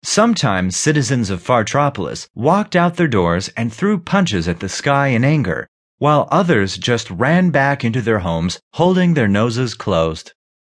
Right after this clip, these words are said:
Edward thought about attempting to encourage a rebellion, but he wasn't quite sure how it would go over. He wasn't sure if people would listen to him. Edward was sick and tired of being held down. He was really sick of being farted on.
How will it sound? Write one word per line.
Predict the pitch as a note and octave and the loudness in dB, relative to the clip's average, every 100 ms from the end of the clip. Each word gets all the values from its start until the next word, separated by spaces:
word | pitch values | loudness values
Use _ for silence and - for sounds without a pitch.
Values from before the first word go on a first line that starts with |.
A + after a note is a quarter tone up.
| _ | _
Edward | F3 A3+ F3 B2 A2+ | -2 0 2 2 0
thought | - F3 G3 | 0 0 2
about | D3 B2+ A#2 | 2 0 0
attempting | F#2 D3+ D#3+ B2+ F2+ E2+ | -2 0 0 0 -2 -4
to | G2 F#2+ | -4 -6
encourage | F#2 - E3+ E3 B2 | -4 -2 0 0 -2
a | |
rebellion, | G#2 G#2 C#3 D#3 G#2+ C#2 D2 _ _ _ | -2 -2 0 0 -2 -4 -10 _ _ _
but | D#3 D#3+ | -2 2
he | F3 | 2
wasn't | D3+ A3+ G#3 F3 | 4 2 2 -2
quite | - - D3+ D#3 | -2 0 0 0
sure | - D3+ G2 E2 | -2 0 2 0
how | E2+ D3+ C3+ | 0 0 0
it | F2 | 0
would | E2+ E2+ | -2 -2
go | G#2 F#2+ | 0 0
over. | G#2+ E2+ C#2 - _ _ _ _ - | 0 -2 -8 -14 _ _ _ _ -4
He | F3+ | 2
wasn't | G3 A#3 A#3 E3+ | 2 2 0 -2
sure | - B2+ C#3+ | -2 0 2
if | C3+ - | 0 -2
people | G3 G3+ G3+ | -4 0 2
would | D#3+ D3+ | 2 2
listen | G#3+ G#3+ G2+ | 2 0 -2
to | E2+ | -2
him. | D#2+ D2 B1+ - _ _ _ _ | -4 -6 -10 -18 _ _ _ _
Edward | D#3+ F3+ F3+ F3+ D#3+ | 2 2 4 4 4
was | G#2+ G2 | 2 0
sick | - - G#3 G#3 | -2 0 0 2
and | G3 | -2
tired | F3 D#3 C3 F2 E2 | 0 0 2 2 0
of | E2+ E2+ | -2 -2
being | C3+ C#3 G#2 | 0 2 0
held | F2 A2+ A#2 G#2+ | 0 0 -2 0
down. | G2+ F2+ D2+ D2 - _ _ _ - | -2 -2 -4 -10 -16 _ _ _ -4
He | B2 F#3 | 0 2
was | E3 A#2+ | 2 0
really | C3 G3 F#3+ A2 F#2+ | 0 2 4 4 0
sick | - - B2 E2+ - - | -2 0 0 0 -8 -14
of | E2+ | -6
being | G#2 G2+ G2 | -2 0 0
farted | G2 - G#2 F2 D2+ D2 | -2 -2 0 0 -2 -4
on. | C#2+ C#2+ | -6 -10